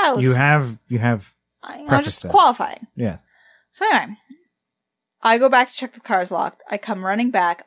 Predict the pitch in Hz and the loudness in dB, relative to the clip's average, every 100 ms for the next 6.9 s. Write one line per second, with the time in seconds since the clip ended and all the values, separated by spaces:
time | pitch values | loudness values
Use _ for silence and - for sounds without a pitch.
0 | - 202 233 - _ - 277 330 480 - | -10 -2 0 0 _ -4 2 2 0 0
1 | 349 285 247 226 202 - 233 233 254 247 | 2 2 2 -2 -4 -4 -4 -2 2 2
2 | 240 - 214 180 - - _ _ _ _ | 0 -2 -2 -2 -8 -20 _ _ _ _
3 | _ _ - 214 196 - 220 240 240 233 | _ _ -2 0 0 -2 -2 0 -4 -10
4 | - 254 208 175 - _ 226 214 220 208 | -8 -4 -2 -4 -8 _ -6 -2 0 -2
5 | - - 220 240 285 427 508 440 403 349 | -10 -6 -2 2 6 6 8 8 8 6
6 | 285 - - _ - 214 220 220 | 2 -4 -20 _ 0 2 4 2